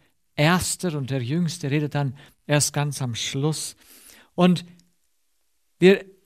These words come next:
gucken uns seine, seine Worte an. Sie werden nicht ganz alles lesen, aber dann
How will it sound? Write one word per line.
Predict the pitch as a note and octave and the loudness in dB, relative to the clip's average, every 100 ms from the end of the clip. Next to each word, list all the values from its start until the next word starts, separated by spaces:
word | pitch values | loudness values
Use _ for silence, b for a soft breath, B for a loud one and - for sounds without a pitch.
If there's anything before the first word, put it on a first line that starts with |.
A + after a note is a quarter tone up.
| _ | _
gucken | - C4 C4+ | -6 -2 2
uns | A3+ G3 - | 4 2 2
seine, | F3+ F3 E3+ D#3+ - _ _ _ _ _ - | 2 4 4 2 -2 _ _ _ _ _ -4
seine | C3 E3+ E3+ C#3 | 4 4 4 4
Worte | D#3+ E3 D#3 - - | 4 4 2 -6 0
an. | E3+ E3 B2+ G#2+ _ _ _ _ | 2 2 0 -4 _ _ _ _
Sie | - - D#3+ D#3 C#3+ - _ _ _ _ _ _ _ _ - | -6 4 6 6 0 -14 _ _ _ _ _ _ _ _ -14
werden | C3+ D3+ E3 | 0 2 4
nicht | E3+ - | 2 2
ganz | F3 F3 - - | 2 2 -2 2
alles | F#3+ G3+ - | 4 4 4
lesen, | F#3 F#3 F3+ E3 | 4 4 2 0
aber | C#3 C3+ | -2 2
dann | D3+ F3 E3 | 4 4 2